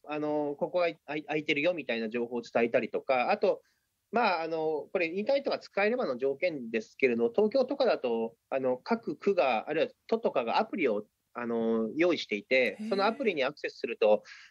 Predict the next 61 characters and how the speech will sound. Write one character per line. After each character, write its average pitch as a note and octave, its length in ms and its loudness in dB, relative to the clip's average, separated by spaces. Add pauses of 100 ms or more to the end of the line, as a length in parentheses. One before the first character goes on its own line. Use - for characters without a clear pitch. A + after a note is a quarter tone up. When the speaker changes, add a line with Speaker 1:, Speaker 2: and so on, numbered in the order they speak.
Speaker 1:
一 C#3 100 -4
時 D#3 80 2
滞 D#3 40 0
在 D#3 180 6
施 D3+ 120 -2
設 D3 140 -10
の A2 80 0
場 G#2+ 80 2
所 B2 120 -2
み C3 120 -2
た B2 120 0
い A#2 40 -2
な A2 80 -2
も G2 100 -6
の G2 120 -6
が C3+ 320 0
出 A2+ 240 -4
て D#3 100 -6
く A2 140 -8
る G2 80 -4
よ G#2 160 0
う G2 40 -8
に F#2 180 -10
な B2 100 -2
っ A#2+ 100 -10
て - 100 0
ま - 120 -6
す - 140 -10
ね。 - 180 0 (280)
Speaker 2:
う - 20 -14
ー G3+ 40 -8
ん。 G3+ 40 -8 (1200)
じ F4 120 -12
ゃ - 20 -8
あ、 C4+ 60 -8
そ - 160 -10
う F#4 40 -8
い F4+ 40 -12
っ - 20 -20
た F#4 80 -8
ア G#4+ 60 -6
プ G#4 140 -8
リ C#4 100 -6
が A#3 160 -6
あ - 20 -8
る F4+ 140 -8
か G#3+ 140 -6
ど C#4 160 -2
う B3+ 40 -4
か A3 140 -6
も、 C4+ 320 -2
前 F#4+ 180 -4
も B4+ 60 -8
っ B4+ 40 -8
て C4 80 -6
調 B3 240 -4
べ C#4+ 120 -4
て B3+ 100 -6
お G3+ 120 -2
く A3+ 120 -8
っ - 20 -6